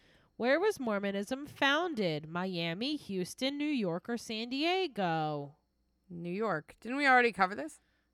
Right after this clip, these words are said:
Speaker 1: Yes.
Speaker 2: <laughs>
Speaker 1: Mormons believe in what deity? God, Jesus Christ, the Holy Spirit, or all of those?
Speaker 2: All of those.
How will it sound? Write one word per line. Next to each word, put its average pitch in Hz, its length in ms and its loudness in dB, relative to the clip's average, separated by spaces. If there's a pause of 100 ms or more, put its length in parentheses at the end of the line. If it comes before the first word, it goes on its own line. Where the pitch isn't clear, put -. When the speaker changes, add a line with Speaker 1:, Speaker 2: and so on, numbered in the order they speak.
(140)
Speaker 1:
Yes. 139 400 -14
Speaker 2:
<laughs> 740 1000 0
Speaker 1:
Mormons 254 500 2
believe 262 600 2
in 208 220 0
what 190 360 2
deity? 170 600 -2 (420)
God, 170 500 2 (200)
Jesus 202 460 -2
Christ, 156 680 -4 (1300)
the 202 180 0
Holy 247 380 4
Spirit, 147 640 -6 (120)
or 147 300 -8
all 127 260 -8
of 92 160 -16
those? - 460 -16 (1080)
Speaker 2:
All 165 300 -2
of 135 140 -10
those. 107 420 -8